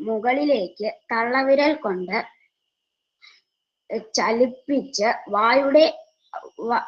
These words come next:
ദേവന്റെ വായുടെ അടുത്തേക്ക് കൊണ്ടുപോയി വം അപാത്മന ജലം കൽപ്പയാമി എന്ന് ജപിക്കുക. അടുത്തത്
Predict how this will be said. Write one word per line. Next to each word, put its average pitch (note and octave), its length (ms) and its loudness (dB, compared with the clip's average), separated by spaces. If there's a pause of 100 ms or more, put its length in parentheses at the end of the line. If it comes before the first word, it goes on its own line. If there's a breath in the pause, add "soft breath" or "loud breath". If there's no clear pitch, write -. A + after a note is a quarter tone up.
ദേവന്റെ C4 680 2
വായുടെ C4 680 4
അടുത്തേക്ക് C4 680 4
കൊണ്ടുപോയി G#3+ 880 -2 (680 soft breath)
വം C4 320 -2
അപാത്മന B3 720 2
ജലം A#3+ 360 -2
കൽപ്പയാമി A3+ 680 -2
എന്ന് G#3+ 300 -6
ജപിക്കുക. F3+ 500 -10 (1700)
അടുത്തത് C4+ 760 0